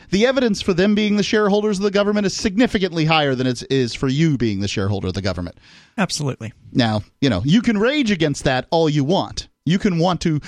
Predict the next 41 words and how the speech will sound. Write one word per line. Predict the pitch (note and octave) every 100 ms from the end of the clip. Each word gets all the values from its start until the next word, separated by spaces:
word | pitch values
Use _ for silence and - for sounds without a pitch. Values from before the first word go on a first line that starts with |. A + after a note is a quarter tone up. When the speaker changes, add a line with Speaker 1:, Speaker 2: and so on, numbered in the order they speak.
| - -
Speaker 1:
take | G#3 -
control | - E3 - F#3+ F#3 E3+
of | C#3
whatever | F#3 F3+ E3 C#3+ - -
power | - E3+ F#3+ F3
in | D#3+
the | C#3+
government | E3+ F3 F3 C3
you | B2+ G#3
want | F#3+ F3+
to | -
take | E3+
co-, | E3+ F3 D#3+ D#3
take | F3 D#3+
control | D3+ F#3 E3+
of, | A#2 - - -
but | -
you're | C#3+ C#3
then | E3+ E3 C#3 B2+
just | D3+ D3+ C3
no | C3
better | A2+ G#2+
than | G#2 G2+
these | G2
corporations. | - F#2 F2 E2 - - -
Speaker 2:
And | E4+
it's | E4+
not | G4
necessarily | F#4+ A3+ A3+ B3+ A3+ G#3+
just | G3 A3
about | F#3+ G3 D#3
lobbying | D#3+ B3+ A#3 E3+ E3+
and | F#3+
things | F#3+ F#3
like | F#3 E3
that. | A#3 F3+
If | -
you | C4+ C#4+
are | G3+ A3
a | F#3 G3 F#3+ G3+ - G3 F#3 D3+ - -
multinational, | F#3+ G3 - G3 F3+ D#3+ D3 B2+